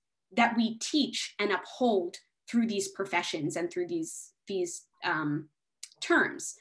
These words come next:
right? So I would say that translanguaging is a lens that can be applied to all languaging and to even terms that are, are, are, um, aligned with some of those monoglossic ideologies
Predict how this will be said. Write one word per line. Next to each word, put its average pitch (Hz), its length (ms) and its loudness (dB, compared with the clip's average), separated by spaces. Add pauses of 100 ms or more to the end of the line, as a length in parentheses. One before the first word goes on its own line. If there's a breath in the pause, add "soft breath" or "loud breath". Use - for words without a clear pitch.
(320 soft breath)
right? 240 220 8
So 240 120 6
I 226 120 8
would 240 160 4
say 240 200 2
that 226 140 -2
translanguaging 208 840 2
is 190 120 4
a 175 60 2
lens 202 420 4
that - 160 -2
can 196 180 0
be 190 140 2
applied 190 480 2
to 202 280 -6
all 233 400 6
languaging 196 600 2 (260 loud breath)
and 277 200 8
to 294 100 0 (100)
even 254 300 4
terms 240 560 0
that 202 200 0
are, - 200 -2
are, 190 400 4 (320 loud breath)
are, 190 440 8
um, 190 380 4 (360)
aligned 220 540 6
with 247 200 2
some 226 200 2
of 226 120 0
those 220 220 0
monoglossic 190 800 2
ideologies 202 840 4